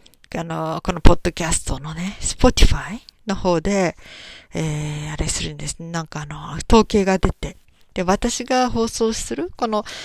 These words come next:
ポッドキャストをしたのを聞いてくれる時間帯で一番多いのが夜中なんですよね。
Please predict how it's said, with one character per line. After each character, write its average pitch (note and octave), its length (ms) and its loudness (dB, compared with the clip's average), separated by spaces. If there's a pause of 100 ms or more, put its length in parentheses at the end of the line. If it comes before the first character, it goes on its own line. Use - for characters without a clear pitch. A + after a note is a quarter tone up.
(160)
ポ A#3 120 4
ッ - 60 -8
ド A3+ 100 -4
キ A#3 100 0
ャ A3+ 80 2
ス - 80 -8
ト - 100 -6
を E3 60 -4
し - 100 -2
た F3 160 -4
の F3 280 -4
を E3+ 80 -2 (300)
聞 - 180 0
い - 40 -4
て C#4+ 140 0
く - 120 -2
れ C4+ 140 6
る B3+ 140 2
時 A#3+ 100 -4
間 A#3+ 220 2
帯 A#3 200 2
で A3+ 100 0
一 A3 180 -6
番 A#3+ 260 0
多 A#3+ 160 0
い A3+ 80 -2
の E3+ 180 -6
が G3+ 160 -2
夜 G#3 200 0
中 C#4+ 720 2
な C#4 180 -2
ん B3 80 -6
で F3 80 -2
す - 140 -4
よ D3+ 140 -8
ね。 F3+ 200 -6